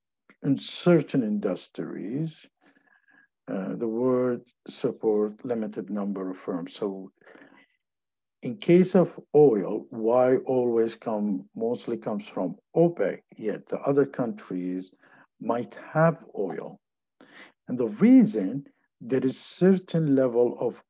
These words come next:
oil consumption that it's needed in the world. And if it increase more than that because of mi-, m-, more firms producing, more f-, countries is producing,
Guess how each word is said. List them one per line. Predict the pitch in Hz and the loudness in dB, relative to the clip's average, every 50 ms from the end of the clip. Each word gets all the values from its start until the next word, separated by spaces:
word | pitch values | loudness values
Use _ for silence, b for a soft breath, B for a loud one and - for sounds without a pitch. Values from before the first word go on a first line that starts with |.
| _ _ - | _ _ 6
oil | 139 135 135 131 127 123 123 120 117 113 113 117 - _ _ _ _ _ _ _ - | 6 8 8 8 6 4 4 4 4 2 0 0 -4 _ _ _ _ _ _ _ -8
consumption | - 131 117 104 101 - - 123 107 101 90 - - 92 92 82 82 101 110 101 | -6 -4 -4 -4 -6 -6 -4 -4 -2 -4 -4 -6 -8 -8 -8 -8 -8 -8 -8 -6
that | 104 104 101 | -6 -6 -6
it's | 104 101 - - | -6 -10 -12 -10
needed | - 110 101 95 92 90 90 - | -10 -10 -8 -8 -8 -10 -8 -8
in | 95 87 | -8 -8
the | 80 87 | -8 -8
world. | 90 104 143 185 170 104 80 - _ _ _ _ _ _ _ _ _ _ _ _ _ _ _ _ _ _ _ _ | -6 -2 2 2 2 2 0 -4 _ _ _ _ _ _ _ _ _ _ _ _ _ _ _ _ _ _ _ _
And | - 120 120 113 117 117 - - | -6 -6 -4 -4 -6 -6 -8 -8
if | - 131 - - | -8 -10 -8 -8
it | 123 104 - - _ _ | -8 -10 -10 -12 _ _
increase | - 131 135 139 - - - - 170 202 208 208 214 - | -2 0 0 0 -2 -4 -2 4 6 6 6 6 4 2
more | 139 131 123 113 | 2 2 2 2
than | 92 104 104 101 98 95 | 0 0 -2 -2 -2 -4
that | 98 98 95 95 101 - _ - | -4 -4 -4 -4 -6 -8 _ -16
because | - - - 113 104 90 | -16 -8 -6 -4 -4 -4
of | 92 90 90 | -4 -6 -6
mi-, | 110 107 123 156 175 160 - | -4 -2 0 2 0 0 -2
m-, | 127 123 127 135 139 131 113 104 101 127 123 | -4 -2 2 2 2 2 0 -2 -6 -4 0
more | 127 131 139 143 139 127 120 - - - | 2 4 6 6 6 4 2 -2 -10 -16
firms | - - - 135 139 113 92 87 - - 170 - - - _ _ _ _ _ _ _ _ _ _ _ _ _ _ _ _ - | -12 -4 0 2 2 2 2 -2 -4 -6 -10 -12 -14 -18 _ _ _ _ _ _ _ _ _ _ _ _ _ _ _ _ -10
producing, | - 123 110 101 113 123 120 107 - - 101 - - | -8 -6 -6 -6 -4 -4 -4 -4 -6 -8 -12 -12 -10
more | 107 113 120 | -10 -10 -10
f-, | 117 - - _ _ _ - | -12 -14 -20 _ _ _ -6
countries | - 139 139 139 - 101 101 90 92 | -2 0 0 0 -2 -6 -10 -10 -10
is | 92 85 - _ | -12 -14 -12 _
producing, | - 95 85 80 - 90 90 87 - 95 90 90 - | -12 -12 -10 -10 -10 -12 -12 -12 -10 -10 -10 -10 -12